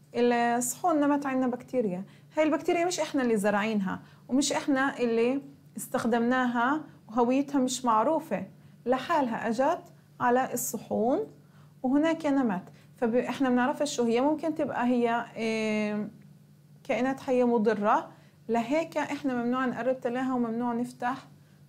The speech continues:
الصحون. لا يمكن عزل أو تنمية كائنات حية دقيقة مصدرها من جسم الإنسان، النفايات، التربة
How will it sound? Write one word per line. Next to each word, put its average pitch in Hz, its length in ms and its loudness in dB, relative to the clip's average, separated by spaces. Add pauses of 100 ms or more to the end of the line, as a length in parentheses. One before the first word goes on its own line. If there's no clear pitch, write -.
(180)
الصحون. 262 500 0 (1200)
لا 285 200 4
يمكن 294 720 0 (520)
عزل 247 340 2
أو 233 220 0
تنمية 240 460 0
كائنات 240 580 -2
حية 226 320 2
دقيقة 208 760 0
مصدرها 262 600 2
من 214 240 0
جسم 240 280 -4
الإنسان، 214 760 -2
النفايات، 240 880 0
التربة 247 600 0